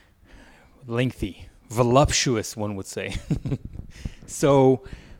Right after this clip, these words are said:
with that said, um, this dieting setup that I'm gonna be talking about this week is,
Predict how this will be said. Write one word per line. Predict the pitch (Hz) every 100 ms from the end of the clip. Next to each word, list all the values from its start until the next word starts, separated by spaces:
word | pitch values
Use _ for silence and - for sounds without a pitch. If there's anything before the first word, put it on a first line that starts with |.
| - - - - - -
with | 160 160
that | 185 180
said, | 156 139 131 123 - 160
um, | 120 117 113
this | 120 127
dieting | 104 123 123 123 120 117 117 110 - - _
setup | - - 123 113 110 - - _ _ -
that | 117
I'm | 110
gonna | 107
be | 101
talking | 117 110 110
about | 101 -
this | -
week | 110 107 - - - - - - -
is, | 123 120 123 127 127 120 - - -